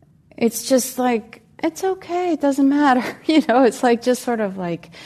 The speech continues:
it's just too much work to pick up something else.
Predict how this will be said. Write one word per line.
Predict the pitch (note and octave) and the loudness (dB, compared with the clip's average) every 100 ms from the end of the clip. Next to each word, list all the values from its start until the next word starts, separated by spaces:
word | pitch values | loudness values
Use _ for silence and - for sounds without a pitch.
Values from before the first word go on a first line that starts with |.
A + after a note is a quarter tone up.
| - - _ _ _ _ - - - | -20 -20 _ _ _ _ -20 -18 -6
it's | A3+ - - | -6 -6 -2
just | D4 C#4 - - _ | 0 0 -4 -14 _
too | - C#4+ | 2 4
much | B3+ B3 | 4 2
work | G#3 G3 A#3+ E4 E4+ - | -4 -6 -6 -6 -8 -8
to | G#3 | -8
pick | - F#3 - | -4 -6 -6
up | - | -14
something | - F3+ F3 F3+ E3+ | -12 -12 -10 -8 -8
else. | D#3+ E3 - - - - | -10 -12 -16 -16 -16 -18